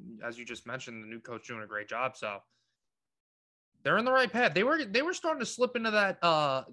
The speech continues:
the S-, Sixers territory where, you know, we've seen the Sixers put their names in the ring for, you know, who's gonna take over the East and everything, but they kinda are always just pretenders and they fizzle out in the playoffs.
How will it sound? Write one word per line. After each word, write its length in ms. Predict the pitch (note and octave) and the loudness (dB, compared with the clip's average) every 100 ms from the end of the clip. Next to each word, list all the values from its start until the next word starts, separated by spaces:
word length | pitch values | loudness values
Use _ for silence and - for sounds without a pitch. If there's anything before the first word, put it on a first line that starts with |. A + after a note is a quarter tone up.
| C3 | -10
the 180 | C3+ A#2 A#2 | -8 -10 -12
S-, 220 | - - - | -16 -10 -4
Sixers 520 | - B3 - C3+ - | -2 0 0 0 0
territory 640 | - C3+ B2 - B2 G#2+ | 0 2 2 0 -2 -2
where, 160 | A2+ B2+ | 0 0
you 100 | D#3 | 0
know, 120 | A#2+ | -2
we've 200 | B2+ E3+ | -4 -4
seen 220 | - G3 | -4 -4
the 60 | F3 | -4
Sixers 800 | - F3 - E3 D#3 C#3+ C3 - _ _ _ _ - | -4 -6 -4 -2 0 0 -4 -14 _ _ _ _ -4
put 140 | F3 D3+ | -2 2
their 100 | D#3 | 2
names 360 | D3+ D3+ D3+ | 2 0 -2
in 80 | D3 | -2
the 100 | C#3+ | -2
ring 400 | C#3 C#3+ D3 C#3+ | 2 2 2 -2
for, 440 | C3 B2+ A#2 A#2+ A#2+ | -4 -4 -2 -4 -6
you 120 | A#2+ | -6
know, 120 | A2 | -8
who's 200 | B2+ C3 | -8 -4
gonna 160 | C3+ B2 | -4 -2
take 200 | C#3 C3 | -4 0
over 200 | C3 B2 | 0 0
the 100 | A#2 | -4
East 360 | A#2+ B2+ - | -4 -6 -6
and 80 | B2+ | -6
everything, 400 | B2 B2 B2+ B2 | -4 -6 -6 -6
but 120 | A#2 | -8
they 100 | A2+ | -10
kinda 280 | A2 C3 C3+ | -8 -6 -4
are 240 | B2+ B2 B2 | -2 -2 0
always 220 | B2+ A#2 | -2 -4
just 180 | A#2 - | -10 -18
pretenders 600 | - - B2 B2 B2 A#2 | -12 -6 -6 -4 -6 -6
and 120 | A2 | -10
they 60 | A2 | -10
fizzle 320 | - B2 A2 | -8 -8 -4
out 180 | A#2 A#2 | -2 -2
in 40 | G#2+ | -4
the 60 | - | -6
playoffs. 400 | B2 A2+ G#2 G#2 | -2 -2 -4 -8